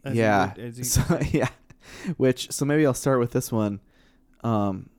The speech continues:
Speaker 2: where is it, audience? Um, our, the number one platform that we're listened to on, up, upon, not Spotify. <laughs>
Speaker 1: It's probably Apple, right?
Speaker 2: It's Apple.
Speaker 1: Yeah.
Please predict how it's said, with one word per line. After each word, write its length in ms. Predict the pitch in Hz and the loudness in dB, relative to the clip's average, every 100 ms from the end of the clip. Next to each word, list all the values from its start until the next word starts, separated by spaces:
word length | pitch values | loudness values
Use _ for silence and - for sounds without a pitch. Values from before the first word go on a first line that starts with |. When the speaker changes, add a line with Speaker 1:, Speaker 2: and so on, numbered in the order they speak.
| _ _ | _ _
Speaker 2:
where 140 | - 104 | -8 -6
is 100 | 95 | -4
it, 160 | 95 - | -4 -4
audience? 540 | 98 98 98 98 - - - - _ _ _ _ _ _ | -4 -2 -4 -6 -12 -18 -20 -20 _ _ _ _ _ _
Um, 360 | 123 120 104 - - _ _ _ _ | -2 0 0 -4 -14 _ _ _ _
our, 380 | 113 110 107 - _ _ _ | 0 2 2 -2 _ _ _
the 120 | 117 | -4
number 300 | 117 143 165 | -2 0 2
one 220 | 147 143 | 2 0
platform 880 | 120 - 120 139 - 113 90 90 95 - - | -2 0 0 0 -4 -2 -2 -2 -6 -12 -4
that 180 | 104 | -2
we're 200 | 95 95 | 0 0
listened 500 | 95 95 - 95 - - | 0 -2 -4 -8 -10 -10
to 380 | - 95 82 90 - - _ _ | -4 -2 -2 -4 -10 -20 _ _
on, 440 | 95 87 73 90 - - | -6 -4 -6 -10 -16 -14
up, 160 | - - | -14 -12
upon, 540 | - - 98 98 98 - _ _ _ _ _ _ | -10 -8 -6 -8 -12 -16 _ _ _ _ _ _
not 520 | 98 101 107 98 - | -4 0 0 0 -6
Spotify. 760 | - 95 69 - 87 73 101 - | -6 -4 -4 -4 -4 -2 -4 -4
<laughs> 140 | - 120 - _ _ _ - 214 | -4 -6 -8 _ _ _ -18 -12
Speaker 1:
It's 80 | |
probably 220 | - 123 110 | -6 -6 -6
Apple, 380 | 120 120 104 - | -8 -8 -12 -14
right? 240 | - 117 156 151 | -10 -8 -8 -2
Speaker 2:
It's 200 | 127 113 | -2 0
Apple. 460 | 98 76 76 98 - | 0 -2 -2 -4 -6
Speaker 1:
Yeah. 180 | 147 | -14